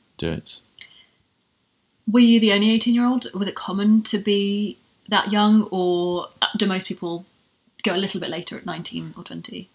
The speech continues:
Speaker 1: I think
Speaker 2: What's the
Speaker 1: there's
Speaker 2: kind
Speaker 1: a
Speaker 2: of age group?
Speaker 1: I, I think in medical school there's a fair mix. I think that there were plenty of eighteen-year-olds. There were plenty of people that had had a year or two out, um,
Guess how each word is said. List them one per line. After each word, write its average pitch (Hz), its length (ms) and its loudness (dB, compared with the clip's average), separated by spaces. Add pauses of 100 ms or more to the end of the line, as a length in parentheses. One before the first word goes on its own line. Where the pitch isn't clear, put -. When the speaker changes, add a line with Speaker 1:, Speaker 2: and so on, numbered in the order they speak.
Speaker 1:
I 127 60 4
think 123 60 4
Speaker 2:
What's 156 100 6
the - 40 6
Speaker 1:
there's 127 100 6
Speaker 2:
kind - 120 4
Speaker 1:
a - 40 -8
Speaker 2:
of - 20 -6
age 170 220 -6
group? - 240 -14 (140)
Speaker 1:
I, 123 420 6
I - 20 10
think 143 160 4
in 143 80 6
medical 120 300 8
school 98 160 4
there's 85 140 4
a 90 40 -4
fair 85 260 4
mix. - 560 2 (300)
I 90 80 8
think 95 200 4
that 85 140 6
there 90 100 6
were 87 60 4
plenty 90 380 4
of 82 60 4
eighteen-year-olds. 85 1080 0
There 95 120 4
were 92 60 4
plenty 92 280 4
of 85 80 2
people 90 380 0
that 82 180 4
had 87 400 2 (380)
had 92 180 2
a 90 40 2
year 87 220 6
or 82 100 4
two 85 260 4
out, 85 520 -2 (480)
um, 85 580 4